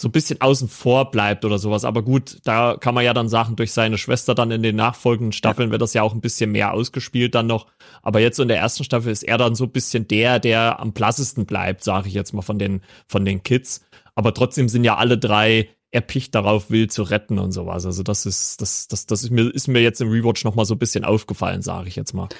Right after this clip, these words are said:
Speaker 2: Ja, Lucas übernimmt ja auch so ein bisschen die Rolle, dass er so ist, so, „Was willst du eigentlich mit ihr? Sie ist ein Freak und, ähm, so, sie gehört nicht
Speaker 1: <laughs>
Speaker 2: zu uns.“ Und, ähm, auch wie sich diese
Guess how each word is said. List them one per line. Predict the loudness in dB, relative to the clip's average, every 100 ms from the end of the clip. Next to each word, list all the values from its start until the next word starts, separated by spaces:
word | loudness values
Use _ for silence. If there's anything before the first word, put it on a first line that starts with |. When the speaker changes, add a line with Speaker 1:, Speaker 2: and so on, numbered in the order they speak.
| -20 -20 _ -2
Speaker 2:
Ja, | 0 0 -4 -14 -20 _ _
Lucas | 0 0 2 -2 0
übernimmt | 0 2 2
ja | 0
auch | 0
so | 0
ein | -2
bisschen | 0 0 0 -2 -8 -20 _ _ -8
die | 0
Rolle, | 2 4 4 4
dass | 2 -2
er | -2 0
so | 0
ist, | -2 -2
so, | -2 -2
„Was | -4 -2
willst | -2 -2
du |
eigentlich | -2 -2 0
mit | -2 -2
ihr? | 0 2
Sie | 2
ist | -4 -6
ein | -8
Freak | 0 4 6 4 2
und, | 2 2 0 -4
ähm, | -2 0 0 -2
so, | -2 -4
sie | -4 -2
gehört | 2 2 0
nicht | -4 -6
Speaker 1:
<laughs> |
Speaker 2:
zu | -2 0
uns.“ | 2 2 0 -2 -6
Und, | -4 0 0 -2 -8 -20 -10
ähm, | 0 2 2 0
auch | 2 0 0
wie | -2 -4
sich | -4 -8
diese | -8 -2 0 0